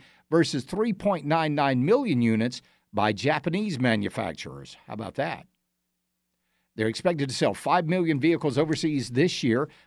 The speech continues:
with much of the demand coming from the developing markets like Southeast Asia. And, um, they're now the number one exporter. The Swiss bank said that the Chinese car makers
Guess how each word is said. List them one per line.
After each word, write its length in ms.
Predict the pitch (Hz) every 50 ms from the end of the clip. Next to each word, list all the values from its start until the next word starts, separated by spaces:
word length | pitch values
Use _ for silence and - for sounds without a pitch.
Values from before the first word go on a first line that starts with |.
| _ -
with 160 | 110 110 98
much 320 | 101 110 135 170 196 -
of 140 | 202 156 131
the 80 | 123 113
demand 360 | 110 107 120 120 123 127 120
coming 280 | - 160 156 151 135 120
from 240 | - 160 139 131
the 100 | 110 117
developing 640 | 107 107 107 85 131 143 180 220 185 - 165 135 -
markets 420 | 110 104 101 98 - 147 139 - 135
like 200 | 120 113 104 101
Southeast 580 | - - 175 143 147 - 160 135 120 - - -
Asia. 420 | 135 147 165 156 110 131 131 139 - - - - _ _ _ _ -
And, 540 | 101 110 113 113 113 113 113 113 110 107 113 -
um, 400 | 117 113 110 110 113 113 113 104
they're 120 | 117 120
now 220 | 120 131 151 151 147
the 100 | 135 127
number 280 | 127 147 156 147 147
one 160 | 147 151 151
exporter. 520 | 135 147 190 185 - - - 123 101 92 87
The 120 | 87 107
Swiss 300 | - - - 220 226 -
bank 340 | - - 151 135 135 131 -
said 280 | - - - 180 143 123
that 120 | 127 117
the 100 | 107 117
Chinese 380 | - - 180 180 185 165 139 -
car 220 | - 185 180 202
makers 360 | 185 131 113 - 120 113 -